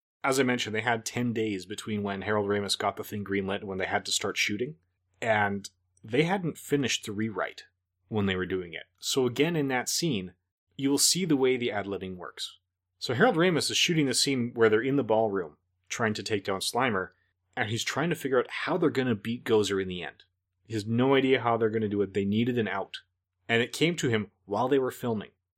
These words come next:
So when he said, "Oh, I forgot to mention, don't cross the streams,"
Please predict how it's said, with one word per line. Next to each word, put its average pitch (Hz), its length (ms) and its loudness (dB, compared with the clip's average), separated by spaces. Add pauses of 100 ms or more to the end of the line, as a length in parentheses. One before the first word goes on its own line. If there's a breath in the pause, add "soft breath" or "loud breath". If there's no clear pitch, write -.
(160)
So - 180 0
when 131 100 6
he 127 80 2
said, 123 360 2 (160)
"Oh, 139 220 2 (100)
I 113 60 -6
forgot 135 280 2
to 123 60 -4
mention, 117 360 -4 (280)
don't - 200 4
cross 135 280 -2
the 120 100 -6
streams," - 580 -4